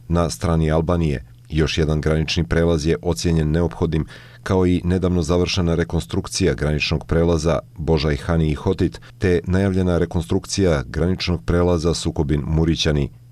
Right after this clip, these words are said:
Poslednjih godina je evidentan povećan broj prelazaka granice između Albanije i Crne Gore.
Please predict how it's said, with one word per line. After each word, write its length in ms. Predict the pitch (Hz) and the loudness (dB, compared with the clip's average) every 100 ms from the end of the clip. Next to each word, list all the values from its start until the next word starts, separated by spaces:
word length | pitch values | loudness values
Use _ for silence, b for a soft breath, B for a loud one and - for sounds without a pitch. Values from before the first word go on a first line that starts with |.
| - | -4
Poslednjih 440 | 78 85 78 73 | -2 0 0 2
godina 340 | 82 80 78 | 2 2 0
je 100 | 76 - | 0 -2
evidentan 600 | 82 73 69 82 80 76 | -2 -2 0 0 0 -2
povećan 520 | 69 82 82 - 78 | 0 0 0 0 -2
broj 220 | 69 82 80 | 0 0 0
prelazaka 600 | 82 85 80 78 73 71 | 0 0 0 -2 -2 -2
granice 480 | 78 85 82 - 76 | 0 0 -2 -4 -4
između 380 | 80 80 78 78 | -2 0 0 -2
Albanije 440 | 82 82 87 82 76 | 0 0 2 2 0
i 40 | |
Crne 320 | 69 85 80 76 | 0 0 0 2
Gore. 320 | 85 85 | 2 2